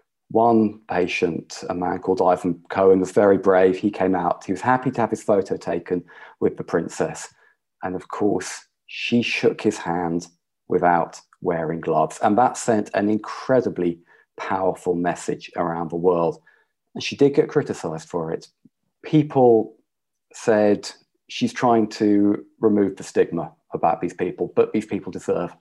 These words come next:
to have the stigma. That was, that is what she was up against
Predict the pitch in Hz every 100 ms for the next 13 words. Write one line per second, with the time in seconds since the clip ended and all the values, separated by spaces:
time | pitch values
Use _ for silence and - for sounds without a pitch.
0 | _ - 82 82 - - - 80 82 80
1 | - 104 101 _ - 147 147 - 135 123
2 | 123 123 110 107 107 - 107 - 90 98
3 | 90 -